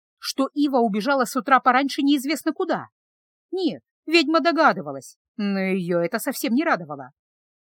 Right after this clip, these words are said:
По сути, куда бы она ни пошла, дорога пролегала через лес. Конечно, сейчас Иву голыми руками не взять, но и на старуху бывает проруха. Что уж говорить о юной эмоциональной девчонке.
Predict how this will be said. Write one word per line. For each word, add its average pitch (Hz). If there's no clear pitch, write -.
По 208
сути, 233
куда 233
бы 220
она 233
ни 233
пошла, 302
дорога 170
пролегала 226
через 311
лес. -
Конечно, 285
сейчас -
Иву 285
голыми 285
руками 285
не 330
взять, 262
но 208
и 196
на 196
старуху 220
бывает 170
проруха. 220
Что -
уж 247
говорить 240
о 214
юной 185
эмоциональной 196
девчонке. 185